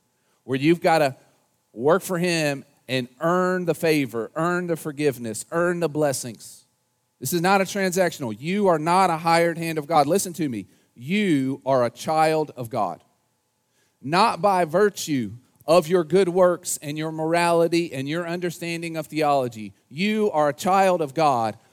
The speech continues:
by being born again and by the blood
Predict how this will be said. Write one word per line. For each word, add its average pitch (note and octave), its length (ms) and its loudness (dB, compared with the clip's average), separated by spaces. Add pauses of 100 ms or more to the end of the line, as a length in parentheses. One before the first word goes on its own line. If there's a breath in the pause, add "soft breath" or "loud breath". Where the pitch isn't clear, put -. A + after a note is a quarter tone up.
(140 soft breath)
by A#2+ 480 2 (380)
being C#3 320 0
born F3+ 340 0
again D3 640 -2 (180)
and A#2+ 120 -4
by B2 160 2
the A2+ 100 -2
blood C3+ 460 0